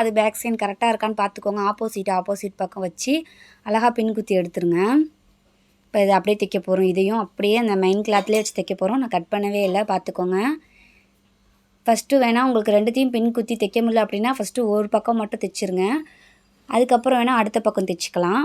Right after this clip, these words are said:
ஓகேவா? ரெண்டுத்தையும் சில பேரால சமாளிக்க முடியாது, ரெண்டுத்தையும் வச்சுக்கிட்டு குத்தும், எங்கேயாவது நம்ம கை வச்சோன்னா குத்தும், அதுக்கு சொல்றேன். இதேமாரி அழகா சுத்தியிலையும் தைச்சு எடுத்துக்கலாம். நீங்க இதேமாரி செஞ்சு பாருங்க. எவ்வளோ பர்ஃபெக்டா வருது, துணி எவ்வளோ மிச்சமாகுதுன்னு பாருங்க. நீங்களே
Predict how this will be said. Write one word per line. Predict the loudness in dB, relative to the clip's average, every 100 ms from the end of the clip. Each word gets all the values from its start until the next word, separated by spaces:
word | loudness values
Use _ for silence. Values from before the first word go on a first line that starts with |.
| -2
ஓகேவா? | -4 -2 0 2 0
ரெண்டுத்தையும் | -2 -2 -2 0
சில | -2
பேரால | 0 0 0 -2
சமாளிக்க | -2 -2 -2 -2
முடியாது, | -2 -2 -2
ரெண்டுத்தையும் | -4 -4 -6
வச்சுக்கிட்டு | -8 -12 -6 -4 -2 -4 -6
குத்தும், | -10 -10 -6 -2 0
எங்கேயாவது | 0 0 0
நம்ம | -2 -2
கை | -2
வச்சோன்னா | -4 -2 -2 -4
குத்தும், | -6 -8 -6 -6
அதுக்கு | -8 -12
சொல்றேன். | -14 -10 -10 -12 _ _ _ _ _ _ _ _ _ _ _ 0
இதேமாரி | 2 2 4 4 4
அழகா | 4 4 4 2 -8 _ _ -20
சுத்தியிலையும் | -14 -4 0 2 0
தைச்சு | -2 0
எடுத்துக்கலாம். | 0 -2 -2 0 0 0 0 -2
நீங்க | -2 0 0
இதேமாரி | 0 -2 -2
செஞ்சு | -4 -2
பாருங்க. | -2 0 2 2 2 0 -4 -18 -20 -2
எவ்வளோ | 0 2 2
பர்ஃபெக்டா | -2 -4 0 2 4
வருது, | 2 0 0
துணி | 2 4
எவ்வளோ | 4 4
மிச்சமாகுதுன்னு | 2 0 -2 -2 2 2 2 0 0 0
பாருங்க. | 0 2 0 0
நீங்களே | 0 2